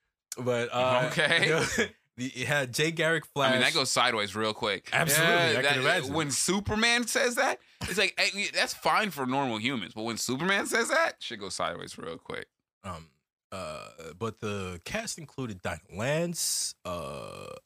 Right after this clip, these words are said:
Speaker 1: Hourman, which I've never seen Hourman in
Speaker 2: Not
Speaker 1: a, in a
Speaker 2: familiar.
Speaker 1: production before.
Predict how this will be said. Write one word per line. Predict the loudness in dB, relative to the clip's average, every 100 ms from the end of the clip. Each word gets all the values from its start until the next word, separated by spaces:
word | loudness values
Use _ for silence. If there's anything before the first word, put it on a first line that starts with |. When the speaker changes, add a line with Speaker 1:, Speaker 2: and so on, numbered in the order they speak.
| 0
Speaker 1:
Hourman, | 2 2 0 -2 -4 -6
which | -6
I've | -6
never | -6 -6
seen | -6 -6 -6
Hourman | -4 -4 -4 -6
in | -4
Speaker 2:
Not |
Speaker 1:
a, |
in | -4
a | -4
Speaker 2:
familiar. | -4 -4 -2
Speaker 1:
production | -4 -6 -14
before. | -12 -10